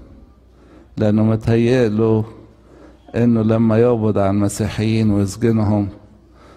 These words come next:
ده بيقدم خدمة لربنا، زي ما قال السيد المسيح إنه: "يظن الذين يقتلونكم أنهم" إيه؟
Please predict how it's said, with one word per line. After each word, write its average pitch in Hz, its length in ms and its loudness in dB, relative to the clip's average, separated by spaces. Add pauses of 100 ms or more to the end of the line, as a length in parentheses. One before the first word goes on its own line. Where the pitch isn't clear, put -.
(160)
ده 110 140 0
بيقدم 107 580 -2
خدمة 107 440 0
لربنا، 101 400 0
زي 113 240 0
ما 117 200 0
قال 123 140 2
السيد 107 400 0
المسيح 101 640 0 (680)
إنه: 110 360 2
"يظن 117 400 2
الذين 107 500 0
يقتلونكم 104 880 -2
أنهم" 104 500 -2
إيه؟ 95 320 -2